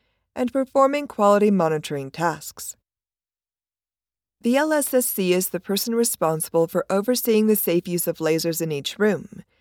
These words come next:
He or she should be trained on each type of laser used in a facility. This position may not be necessary if the laser is only used in one location and the L S O is available. The L S S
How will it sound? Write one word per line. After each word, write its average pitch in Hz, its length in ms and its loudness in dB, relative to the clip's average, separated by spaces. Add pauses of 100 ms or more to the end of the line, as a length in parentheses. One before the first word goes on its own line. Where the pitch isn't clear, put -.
(440)
He 311 260 0
or 359 60 0
she 254 240 -2
should 240 180 -2
be 226 140 -2
trained 202 360 0
on 175 200 2
each - 280 -4
type 220 280 -2
of 220 160 -2
laser 170 280 2
used 170 320 -2
in 185 120 -4
a 151 60 -4
facility. - 720 -4 (680)
This - 140 -10
position 147 480 -6
may 151 140 0
not 147 280 -2
be 135 120 -8
necessary 165 760 -4 (360)
if 240 100 -4
the 254 80 2
laser 262 380 2
is 269 120 0
only 233 240 4
used 208 320 2
in 196 120 2
one 180 160 2
location 175 680 -4 (380)
and 220 180 0
the 233 220 2
L 170 140 6
S 175 200 0
O 147 120 0
is - 220 -6
available. 165 580 -2 (880)
The 226 180 -2
L 285 180 2
S 339 200 -2
S 240 180 0